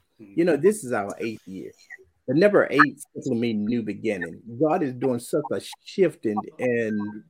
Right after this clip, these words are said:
Pray Ecclesia, Pray North Carolina, Pray Rowan, and every county that's in North Carolina. I, I believe, uh,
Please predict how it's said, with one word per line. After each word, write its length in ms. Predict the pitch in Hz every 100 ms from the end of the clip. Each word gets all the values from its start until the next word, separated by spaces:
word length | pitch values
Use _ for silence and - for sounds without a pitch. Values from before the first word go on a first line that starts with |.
| _
Pray 640 | - 160 143 139 127 123 - _
Ecclesia, 840 | 113 - - 175 156 127 101 85 - _
Pray 300 | 147 143 131 -
North 300 | 127 127 -
Carolina, 460 | - 113 113 98 98
Pray 220 | - 147 143
Rowan, 440 | 123 101 110 98 - _ _
and 120 | 135 -
every 280 | 165 196 190
county 560 | - 160 139 135 135 135 _ _
that's 300 | 127 120 -
in 260 | 143 135
North 240 | 123 117 -
Carolina. 500 | 131 107 104 101 90
I, 320 | - 151 - 170
I 40 |
believe, 640 | 196 180 143 131 110 110 - -
uh, 220 | 113 110